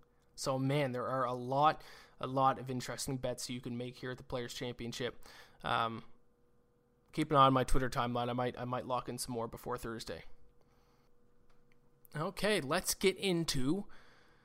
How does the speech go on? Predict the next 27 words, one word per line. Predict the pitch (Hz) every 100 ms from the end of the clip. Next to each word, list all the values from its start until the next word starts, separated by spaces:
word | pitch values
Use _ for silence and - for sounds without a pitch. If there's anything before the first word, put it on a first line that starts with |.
| _ _ _ _ _ -
the | 151
meat | 190 254
of | 214
the | 165
episode | 170 - 165 143
here, | 151 135
my | 127 139 135
conference | - - 202 208 208 190 -
tournament | - 170 175 147 143 - - - _ _ _ _ _ -
breakdowns, | 151 156 156 143 139 143 135
my | 131 120
picks | - 160 - -
here, | 143 143 139 - - - _
uh, | 139 127 123
for | 127
seven | - - 170 170
different | 151 143 139 127 -
college | 147 135 120
basketball | 139 131 - 127
conference | 147 127 127 -
tournaments. | 135 135 131 - - -
Now, | 143 135
before | - - 202 220
I | 220 190
get | 185
into | 185 160
them, | 156 165